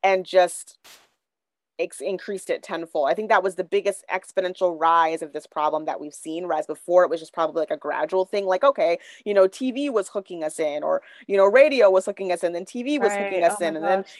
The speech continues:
Speaker 1: you know,
Speaker 2: radio.
Speaker 1: M T V music videos and Cartoon
Speaker 2: <sighs>
Speaker 1: Network, and all the kids are sitting there watching T V and
Speaker 2: Oh my
Speaker 1: not, okay,
Speaker 2: days.
Speaker 1: now we're at the point where it's like, okay, we've taken that, we've brought it, you know, before we could turn the T V off and you had to go into the house to watch T V. So yeah, as things
Speaker 2: Mm-hmm.
Speaker 1: have progressed, progressed, progressed, we've just grown further and further apart, and the problems have gone,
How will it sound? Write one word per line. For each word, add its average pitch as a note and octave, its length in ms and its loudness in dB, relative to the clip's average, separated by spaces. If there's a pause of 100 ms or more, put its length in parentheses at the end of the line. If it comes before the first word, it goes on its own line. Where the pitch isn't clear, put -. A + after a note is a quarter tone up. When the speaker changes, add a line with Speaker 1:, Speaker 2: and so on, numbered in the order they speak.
Speaker 1:
you C4+ 120 0
know, B3 60 6
Speaker 2:
radio. G#3+ 180 4
Speaker 1:
M - 60 2
T C#4+ 140 0
V C#4+ 200 0
music C#4 320 -2
videos G3 440 0
and G3+ 120 -8
Cartoon B3 400 -4
Speaker 2:
<sighs> - 0 -
Speaker 1:
Network, A#3 480 2
and F#3 80 -2
all G#3 180 4
the A#3 80 -8
kids B3+ 240 -4
are A#3+ 60 -8
sitting B3 180 -6
there A3+ 140 -4
watching A3 340 -2
T A3 160 -14
V A3+ 140 -2
and G#3+ 80 -2
Speaker 2:
Oh G#3+ 40 -2
my G3+ 80 0
Speaker 1:
not, - 60 -6
okay, A3 240 0
Speaker 2:
days. - 20 -2
Speaker 1:
now G#3+ 420 4
we're G#3 200 -2
at G3+ 200 -4
the G3+ 60 -8
point G#3 280 -4
where G3 80 2
it's G3 100 -6
like, G#3 100 2
okay, F#3+ 200 -2
we've F#3 140 -2
taken F#3 300 -8
that, F#3 180 -2
we've F3+ 180 -10
brought E3+ 200 0
it, - 120 -8 (320)
you E4 100 -2
know, A#3+ 140 6
before B3+ 280 2
we A#3 100 -8
could G#3 120 -8
turn G#3 180 -12
the F#3+ 80 0
T G3 200 -10
V F3 140 -6
off F#3 280 2
and E3+ 80 -10
you F3 100 -14
had F#3+ 180 -2
to F#3 60 -6
go F3+ 180 0
into F3+ 180 -8
the E3 80 -10
house F#3+ 300 0
to D#3+ 80 -12
watch F#3+ 280 0
T G#3 140 -16
V. F#3+ 100 -12
So A#3 100 -10
yeah, B3 280 0
as G#3 220 0
things G3 300 -14
Speaker 2:
Mm-hmm. F3+ 100 0
Speaker 1:
have F3 100 -2 (320)
progressed, F3+ 500 0
progressed, E3 380 -4
progressed, E3+ 500 -2
we've E3 180 -14
just E3 360 -6
grown D#3+ 240 -6
further F3 280 -4
and D#3+ 100 -14
further D#3+ 240 -6
apart, F#3+ 260 -2
and - 80 -8
the E3 40 -10
problems E3 340 -6
have E3+ 140 -14
gone, D#3 280 -6